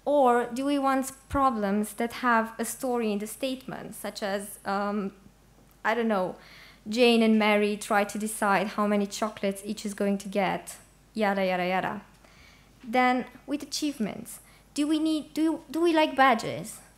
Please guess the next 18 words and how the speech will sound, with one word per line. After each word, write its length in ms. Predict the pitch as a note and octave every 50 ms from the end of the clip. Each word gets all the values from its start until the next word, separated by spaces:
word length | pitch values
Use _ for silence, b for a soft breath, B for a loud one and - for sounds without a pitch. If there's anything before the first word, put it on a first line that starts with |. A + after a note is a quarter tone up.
| _ _ -
Do 140 | C#4 C#4+
we 100 | D4 D#4
like, 480 | C#4 C#4+ C#4+ C#4 C#4 C#4 - - - A#3+
do 100 | C#4 C#4+
we 80 | D4+ D4
need 180 | D4+ D4+ C4+
a 40 | C#4+
progress 520 | C#4 - - D4 D#4 D4+ - A3+ G#3+ G#3+
bar? 360 | - - F#3 F3 D#3 - - G#3 -
Do 100 | - B3+
we 120 | C#4 C#4
need 200 | C#4 C#4 C#4 C#4
to 100 | - C4
see 320 | B3+ - - C4+ C4 C4 B3+
how 240 | B3 A#3+ C4+ C#4
much 340 | C#4 C#4 C#4 C#4 C#4 C4+ -
we've 160 | C4 B3+ A#3+
solved, 640 | - - - - C4+ C4+ C4+ C4 C4+ B3 A#3+ -